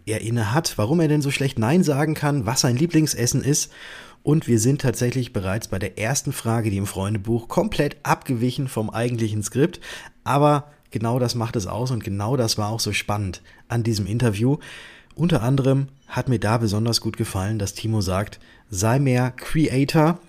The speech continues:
und konsumiere weniger auf Social Media. Alles das gibt's jetzt in der Folge zu hören. Ganz, ganz viel Spaß. Ja, Timo Heidmann, ich freue mich sehr, dass ich heute bei dir ich in Köln sein darf und auch danke, dass du mir unten den Parkplatz freigemacht hast, dass ich mit dem virtuellen Tourbus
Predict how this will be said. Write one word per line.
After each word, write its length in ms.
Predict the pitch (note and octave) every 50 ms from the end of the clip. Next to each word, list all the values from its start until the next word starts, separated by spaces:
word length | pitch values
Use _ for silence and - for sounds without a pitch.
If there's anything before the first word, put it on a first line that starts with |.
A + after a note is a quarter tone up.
| - _ _ - -
und 180 | - A#2+ A#2 -
konsumiere 640 | - B2 A#2+ G#2+ G2+ G#2+ A2+ B2 C3+ A2+ G#2+ F#2 F2+
weniger 480 | G2+ G2+ G#2+ G2+ F#2+ F#2+ G2 G#2 G2+ - - - -
auf 160 | - - G2+ -
Social 320 | - - G2+ G#2 - A2
Media. 360 | G2 G2+ G2+ F#2 D#2+ - E2+ - _ _ - - - - - - -
Alles 180 | F3+ F#3+ F#3
das 380 | - D#3+ D#3+ F3+ - - - - _ _ _ _ _ _ _ -
gibt's 240 | - B2 G#2+ - -
jetzt 180 | B2+ B2 -
in 80 | - A2
der 100 | A2 G#2
Folge 300 | - G#2+ A2 A#2 A2 A2
zu 160 | - G#2+ G2+
hören. 300 | F#2+ G#2+ A2+ A#2+ C3 B2 -
Ganz, 280 | - G2+ A2 B2 -
ganz 180 | - G#2 A2 -
viel 140 | - - A#2
Spaß. 400 | - - - - - - - - _ _ _ _ _ _ _ _ _ _ - D3 - - - - - _ _ _
Ja, 160 | C3 G2+ -
Timo 460 | - - E3+ F3 F3 D3 A#2 G#2 -
Heidmann, 480 | C#3+ D#3 F#3 F#3+ A3 D#3 G#2 F#2+ F#2+ -
ich 120 | - - -
freue 180 | - C3 D#3 D#3+
mich 140 | D3+ A#2
sehr, 200 | B2+ E3 G#3+ A3+
dass 160 | F#3 C3+ A#2+ C3+
ich 100 | B2+ B2
heute 220 | C#3 D3 C#3+ D3
bei 160 | A#2 - B2+
dir 300 | A#2+ A2+ C#3+ E3+ F3 -
ich 200 | - B2+ - - -
in 80 | C3 -
Köln 360 | - - G3 B3 C4 B3+ G#3
sein 260 | - G#2 G2 A2 A#2
darf 280 | G#2+ F#2 A2 D#3 - -
und 120 | C#3+ C3+
auch 80 | C3 C3
danke, 260 | - C#3+ C#3 D3+ E3+
dass 160 | D3 C#3 -
du 80 | - C3
mir 80 | B2+ C3+
unten 140 | D3+ D3
den 120 | C#3 C3 A#2+
Parkplatz 360 | B2+ D3+ E3 - E3 D3 -
freigemacht 480 | - - G2+ G#2+ G#2+ G#2 G#2+ G#2+ - -
hast, 180 | C3 B2 -
dass 100 | B2+ A#2
ich 80 | A2+ A2
mit 140 | A2+ A2 A2+
dem 240 | A2+ A2 A2+ G#2 G2+
virtuellen 360 | A#2 - B2+ A2 G2+ A2 A2
Tourbus 500 | - D3 C#3+ A#2+ G2+ F#2 - - -